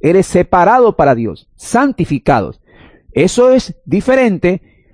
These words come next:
a que somos llamados a ser santos. ¿Qué quiere decir? Sí, somos santificados, claro,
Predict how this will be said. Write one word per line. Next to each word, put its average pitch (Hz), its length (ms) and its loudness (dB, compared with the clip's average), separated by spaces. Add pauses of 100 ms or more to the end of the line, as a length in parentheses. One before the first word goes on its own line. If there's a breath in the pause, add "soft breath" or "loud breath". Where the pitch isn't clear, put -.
(120)
a 160 160 0
que 156 240 0
somos 220 440 0
llamados 175 580 0
a 151 120 2
ser 180 260 -2
santos. 220 920 -4 (240)
¿Qué - 100 -2
quiere 214 200 2
decir? 202 360 2 (240 soft breath)
Sí, - 280 0
somos 202 300 -2
santificados, 208 680 0
claro, 240 340 0